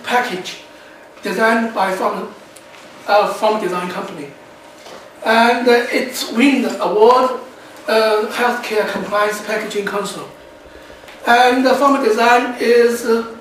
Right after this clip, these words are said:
putting more and more effort on the compliance packaging.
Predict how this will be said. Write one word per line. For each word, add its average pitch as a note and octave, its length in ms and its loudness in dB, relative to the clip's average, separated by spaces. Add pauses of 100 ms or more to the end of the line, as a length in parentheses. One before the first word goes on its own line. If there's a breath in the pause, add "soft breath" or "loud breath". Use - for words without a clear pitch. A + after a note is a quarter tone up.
putting A#3+ 540 -8
more B3+ 380 2
and A#3 220 2 (180)
more B3+ 380 4
effort G3 440 -6 (440 loud breath)
on G#3+ 180 4
the G#3+ 60 -6
compliance A3 500 -4
packaging. F#3 420 -12